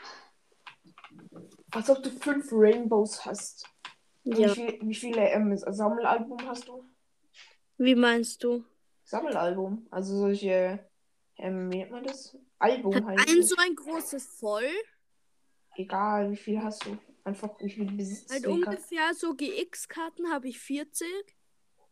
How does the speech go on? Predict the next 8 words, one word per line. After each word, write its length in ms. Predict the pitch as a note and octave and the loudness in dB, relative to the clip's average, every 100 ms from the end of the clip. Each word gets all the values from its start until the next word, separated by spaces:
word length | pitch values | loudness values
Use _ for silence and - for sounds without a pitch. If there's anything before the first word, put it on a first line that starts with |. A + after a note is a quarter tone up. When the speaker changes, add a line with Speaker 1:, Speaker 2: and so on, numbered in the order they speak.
| _ _ _ _ _ _ _ _ _ _ - _ - - _ _ _ _ | _ _ _ _ _ _ _ _ _ _ -20 _ -20 -20 _ _ _ _
Speaker 1:
Okay. 200 | - - | -12 -2
Speaker 2:
Und 100 | B3 | 0
insgesamte 760 | G3 G#3 A3 F4 D#4 D#4 D4+ D4+ | 2 0 -2 -2 2 2 2 -4
Karten 540 | - B3 C4 - C4 | -4 -4 -4 -4 -4
so 100 | B3 C4 | -2 -2
achthundert 720 | - - - A#3 A#3+ B3 G3 | -4 -6 -10 -6 -4 -4 -6
oder 280 | G3 G3+ | -6 -6
so. 260 | G3+ G#3 | -4 -4